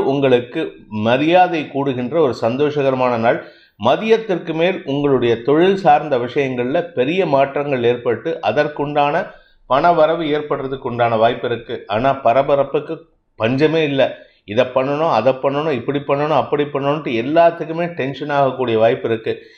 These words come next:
இந்த சமயத்துல உங்களுடைய பி பி மெ-, பி பியை செக் பண்ணா பி பி மெஷின், அந்த உள்ள இருக்கிற மெர்க்குரி மெஷினுக்கு விட்டு வெளியில வரதுக்கு கூட வாய்ப்பு இருக்கு. அந்த அளவுக்கு டென்ஷனோட இருக்கக்கூடிய ஒரு சந்தோஷகரமான நாள்.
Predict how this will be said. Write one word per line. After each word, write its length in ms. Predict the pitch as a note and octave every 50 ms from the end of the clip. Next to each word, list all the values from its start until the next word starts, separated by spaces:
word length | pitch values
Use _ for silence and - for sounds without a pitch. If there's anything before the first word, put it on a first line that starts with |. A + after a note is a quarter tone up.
| - _ _ -
இந்த 240 | G#2+ B2 C#3 C#3 D3 C#3 -
சமயத்துல 500 | D3 D3 E3+ F#3 G3 F#3+ F#3+ F#3+ F#3 F3+
உங்களுடைய 500 | E3+ D#3+ D3 D3 D3 C#3 C3+ B2 A#2+ A2+ G#2
பி 160 | A2 C#3 D#3 D#3+
பி 160 | D#3+ E3+ D#3+
மெ-, 300 | D3 C#3+ C#3 C3 - G#2+
பி 120 | B2 D3 E3+
பியை 240 | E3 E3+ D#3+ C#3
செக் 260 | - - C#3 B2+ - -
பண்ணா 260 | C#3 B2 C3 D3 D#3+
பி 200 | - A#2 B2+ C#3+ D#3
பி 180 | D3+ E3 D3+
மெஷின், 400 | C3 A#2+ A#2+ A#2 - D3+ D3 E3 -
அந்த 240 | - G#2+ G#2 G2+ G#2 G2+ G2 F2 - - - - _ _
உள்ள 200 | - A#2+ D3+ E3+
இருக்கிற 320 | F3 E3+ E3 E3 D#3+ C#3+ B2+
மெர்க்குரி 420 | A#2+ B2+ C3+ C3 - E3 E3+ F3+ D3+ A2
மெஷினுக்கு 460 | A2 B2 B2+ - E3+ E3+ E3 E3 D#3
விட்டு 200 | D3+ D3 D3 F3+ D#3+
வெளியில 320 | B2 A#2 B2 D3 D#3+ D#3+ D3
வரதுக்கு 360 | C3 B2+ C3 C3+ C3 C3 A#2
கூட 180 | A2 B2 C#3 D#3
வாய்ப்பு 280 | C#3 A2+ A2+ A#2 A#2
இருக்கு. 200 | B2 A#2 - -
அந்த 240 | G2 A2 C3+ D3+ D#3+
அளவுக்கு 360 | D#3+ E3+ E3+ F#3 F3+ F3+ F#3+
டென்ஷனோட 520 | E3+ - C3 B2 C3 - C#3+ C3+ C#3 C#3+ C#3+
இருக்கக்கூடிய 560 | C3 B2 B2 - C#3 A#2+ - - A#2 A2+ A#2+ D3
ஒரு 180 | D#3+ C#3 A2+ G2+ -
சந்தோஷகரமான 760 | A2 A2 B2+ C#3+ C#3+ C#3 C#3+ C3+ C3+ C3 C3 B2+ B2+ B2 A2
நாள். 240 | G2+ G2 G2+ G2+